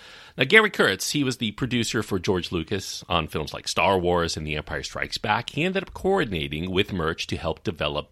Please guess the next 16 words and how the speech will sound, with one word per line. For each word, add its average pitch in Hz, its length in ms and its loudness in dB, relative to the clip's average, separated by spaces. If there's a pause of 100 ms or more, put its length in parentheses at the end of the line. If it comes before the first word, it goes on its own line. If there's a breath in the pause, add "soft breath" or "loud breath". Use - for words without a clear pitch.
this 82 360 -4
project. - 640 0 (360 loud breath)
After 151 300 4
rereading 135 500 0
all 87 220 4
of 98 100 0
Baum's 90 340 2 (120)
Oz 92 340 4
books 76 460 -6
again, 78 520 -6
Murch 117 380 0
set 147 240 0
about 104 320 6
adapting 104 680 0
the 123 200 -2
second, 143 500 0